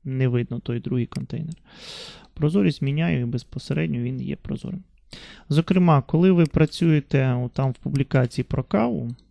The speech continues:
да, ви вставляєте якийсь великий малюнок один. Давайте я його вставлю.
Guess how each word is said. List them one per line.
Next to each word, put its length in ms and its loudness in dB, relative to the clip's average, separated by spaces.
да, 200 -2
ви 120 -2
вставляєте 580 0
якийсь 320 -12
великий 360 -4
малюнок 500 -6
один. 340 -2
Давайте 280 -10
я 40 -6
його 120 -8
вставлю. 460 -12